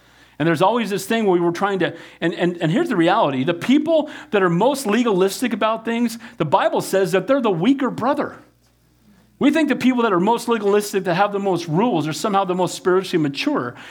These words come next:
And again, we don't wanna have cheap grace, right? Grace is not freedom to sin, it's freedom from sin.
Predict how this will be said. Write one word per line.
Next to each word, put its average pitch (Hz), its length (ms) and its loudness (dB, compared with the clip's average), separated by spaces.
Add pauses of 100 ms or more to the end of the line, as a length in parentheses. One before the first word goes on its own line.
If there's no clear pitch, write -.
(120)
And 262 100 2
again, 196 460 0 (260)
we 214 120 0
don't 311 100 6
wanna 302 140 2
have 269 180 -2
cheap 254 260 0
grace, 180 460 -2
right? 214 240 0 (300)
Grace 254 280 0
is 220 120 0
not 226 200 0
freedom 220 280 -2
to 233 200 -2
sin, 226 220 -2
it's 180 140 -2
freedom 208 320 -2
from 247 240 0
sin. 156 340 -2